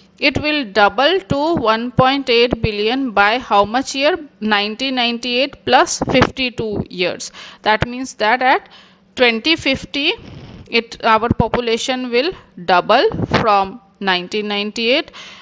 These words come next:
And if I take this as my initial point and then see that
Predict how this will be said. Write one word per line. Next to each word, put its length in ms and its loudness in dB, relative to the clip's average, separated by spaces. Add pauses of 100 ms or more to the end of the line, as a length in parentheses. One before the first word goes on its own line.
(140)
And 260 2
if 160 -4
I 140 4
take 480 2
this 300 -2
as 360 2
my 420 -2 (100)
initial 500 2
point 400 0
and 240 -2
then 260 -2
see 360 -4
that 260 0